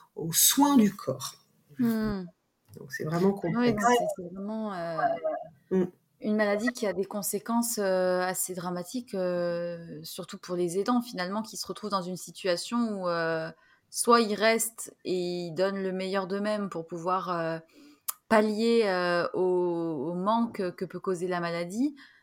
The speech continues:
Speaker 1: Mm.
Speaker 2: soit ils disent : « Bon, ben, j'en ai rien à faire et je m'en vais. »
Speaker 1: <laughs>
Speaker 2: Euh, mais, euh, dans, dans les deux cas, euh, c'est, enfin, ça va être hyper compliqué de, de voir aussi, euh, euh, son ou sa partenaire, euh, se dégrader et ne rien pouvoir faire parce que il y a aucun médicament qui existe,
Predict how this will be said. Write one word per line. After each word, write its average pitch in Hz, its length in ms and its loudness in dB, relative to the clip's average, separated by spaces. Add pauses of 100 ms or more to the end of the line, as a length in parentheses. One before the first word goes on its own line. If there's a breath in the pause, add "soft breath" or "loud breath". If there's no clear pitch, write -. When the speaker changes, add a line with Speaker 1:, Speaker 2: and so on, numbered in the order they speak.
(120 soft breath)
Speaker 1:
Mm. 175 40 -4
Speaker 2:
soit 247 220 6
ils 220 100 4
disent : « 220 240 2
Bon, 202 100 -2
ben, 185 140 0
j'en 180 160 -4
ai 175 60 -2
rien 202 180 -4
à 233 100 2
faire 233 280 2
et 208 80 0
je 170 80 -8
m'en 185 160 -4
vais. » 254 260 2 (380 soft breath)
Speaker 1:
<laughs> 208 140 -4
Speaker 2:
Euh, 180 300 4 (420)
mais, 196 400 2
euh, 190 140 0
dans, 180 260 2
dans 190 140 -2
les 190 120 -2
deux 175 200 -4
cas, 262 480 4
euh, 180 100 2
c'est, - 200 -6
enfin, 175 180 -10
ça 180 100 -6
va 170 60 -2
être 170 180 -8
hyper 185 300 -6
compliqué 226 400 -4
de, 196 120 0
de 185 120 0
voir 214 340 8
aussi, 233 480 0
euh, 190 140 2 (500 soft breath)
euh, 185 300 2
son 233 220 2
ou 226 120 4
sa 214 180 2
partenaire, 214 640 0
euh, 180 100 2
se - 200 -4
dégrader 196 560 2
et 269 180 4
ne 185 140 -2
rien 185 280 -2
pouvoir 190 380 0
faire 339 180 2
parce - 140 -6
que 185 180 -2 (340 soft breath)
il - 40 0
y - 40 4
a - 120 0
aucun 240 300 6
médicament 202 580 2
qui 220 140 -6
existe, 254 540 -4